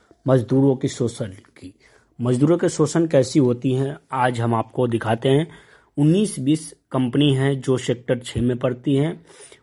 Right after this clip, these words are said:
उसमें आज भी मजदूरों की सैलरी पचानवे सौ रुपया है। आज जब हम मुआयना के लिए गए थे, जैसे हम काम के लिए, हम एक मजदूर के लेके गए थे, वो स्पॉट लाइन है, तो ठेकेदार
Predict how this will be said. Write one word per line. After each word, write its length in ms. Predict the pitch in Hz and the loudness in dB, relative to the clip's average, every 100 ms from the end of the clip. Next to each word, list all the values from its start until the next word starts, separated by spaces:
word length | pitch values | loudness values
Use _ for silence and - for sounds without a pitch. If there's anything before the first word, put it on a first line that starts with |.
| _ | _
उसमें 540 | 170 165 190 208 214 - | 0 0 0 0 -2 -6
आज 220 | 135 143 156 | 0 2 4
भी 120 | 160 | 2
मजदूरों 560 | 160 143 123 131 143 | 2 0 -2 -2 -2
की 160 | 143 156 | 0 -2
सैलरी 500 | 143 - 135 131 131 | -2 0 2 2 -2
पचानवे 760 | - 151 147 - 143 143 143 151 | -2 0 0 0 0 4 4 2
सौ 160 | - | 0
रुपया 260 | 123 123 104 | -2 -4 -8
है। 180 | 98 - _ _ _ _ _ _ _ _ _ - | -10 -18 _ _ _ _ _ _ _ _ _ -4
आज 200 | 131 139 | 0 4
जब 200 | 156 151 | 4 4
हम 100 | 151 | 4
मुआयना 440 | 139 135 139 143 | 2 2 2 -2
के 140 | 143 | -2
लिए 360 | 139 143 151 151 | 0 2 2 2
गए 260 | 135 135 143 | 0 0 0
थे, 240 | 139 139 | 0 -2
जैसे 280 | 131 127 135 | 0 -2 -2
हम 60 | |
काम 300 | 127 123 131 | -4 -2 -2
के 140 | 123 127 | 0 0
लिए, 180 | 131 127 | 2 2
हम 120 | 127 | 0
एक 160 | 123 - | -2 -8
मजदूर 460 | 117 120 113 139 | -4 -2 0 0
के 80 | 143 | 0
लेके 220 | 143 139 | 0 0
गए 180 | 135 139 | -2 -2
थे, 120 | 135 156 - - _ | -2 -4 -6 -20 _
वो 60 | 131 | -6
स्पॉट 360 | 123 127 127 131 | -2 0 0 2
लाइन 200 | 127 131 | 0 0
है, 140 | - - - - | -4 -12 -20 -4
तो 80 | 147 | -4
ठेकेदार 640 | 139 131 127 131 143 175 | -2 -2 2 4 4 0